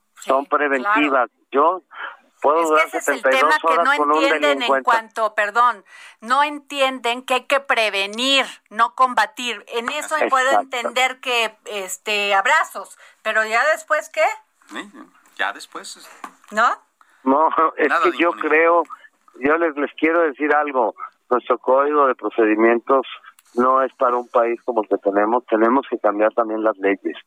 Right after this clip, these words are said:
Speaker 2: No es posible que haya, este, un delincuente que se haya robado cuarenta veces un, una tienda de conveniencia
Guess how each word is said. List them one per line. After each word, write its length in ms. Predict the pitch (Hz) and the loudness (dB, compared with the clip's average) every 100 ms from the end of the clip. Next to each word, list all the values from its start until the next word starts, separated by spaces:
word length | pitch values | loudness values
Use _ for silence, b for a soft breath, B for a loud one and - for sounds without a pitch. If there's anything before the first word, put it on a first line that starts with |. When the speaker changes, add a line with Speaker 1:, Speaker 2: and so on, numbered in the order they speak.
| _ _ - | _ _ 0
Speaker 2:
No 140 | 123 | 0
es 80 | 139 | 0
posible 500 | - - - 147 135 | -2 -4 0 0 0
que 140 | - 107 | 0 2
haya, 380 | 113 120 127 120 b b _ | 2 2 0 0 b b _
este, 480 | 104 - _ 107 107 | -8 -8 _ 2 4
un 160 | 120 | 4
delincuente 560 | 127 123 113 120 120 120 | 2 0 0 -2 -2 -2
que 120 | 107 | -4
se 120 | - 113 | -2 2
haya 340 | 120 113 107 - _ _ | 2 2 0 -4 _ _
robado 560 | 113 120 117 127 123 127 _ | 0 2 2 0 0 -4 _
cuarenta 600 | 107 107 117 131 131 143 | 0 0 0 -6 -4 -2
veces 420 | 135 139 123 131 | 0 -2 -4 -4
un, 240 | 123 123 123 B B - | 0 2 0 B B -2
una 160 | 127 | -2
tienda 320 | 127 123 123 123 | -2 -4 -2 0
de 100 | 120 | 0
conveniencia 840 | 127 120 123 131 131 120 - 139 | -2 0 -2 0 -2 -2 -2 -2